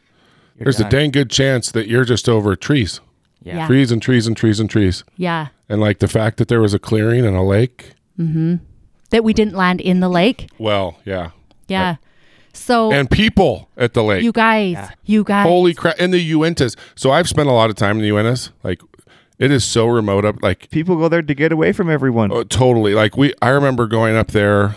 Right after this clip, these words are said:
Speaker 2: like, we, we had horses growing up, and we'd go, like, we would ride horses, like, two days back up into the Uintas, and it's like, you, you wouldn't see another human. You'd see some, like, weird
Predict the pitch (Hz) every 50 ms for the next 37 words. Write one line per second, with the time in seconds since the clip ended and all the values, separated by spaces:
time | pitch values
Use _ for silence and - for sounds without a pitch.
0 | - - - 98 92 117 123 120 120 - - 101 113 104 92 95 90 85 - 101
1 | 98 92 - 92 82 - - 85 85 80 85 87 78 - _ _ - - - -
2 | - - - - 98 95 101 104 101 90 - 95 92 87 87 87 82 82 - -
3 | - _ _ _ _ _ - 117 117 117 110 98 98 98 92 90 82 107 98 92
4 | 92 - 92 85 87 80 80 - - - - 107 104 95 85 80 78 73 80 -
5 | - 82 80 82 - 87 85 - - 90 90 82 92 90 92 92 92 87 82 82
6 | 78 - - - 90 87 - 90 85 - - 101 104 107 - - - - 110 127
7 | 139 127 113 98 - - - 113 113 107 107 104 101 98 98 107 104 107 110 110
8 | 107 104 - - - - - - - - 151 113 - - 135 135 117 - - 131
9 | 120 120 117 110 107 98 - - 107 104 104 107 104 98 95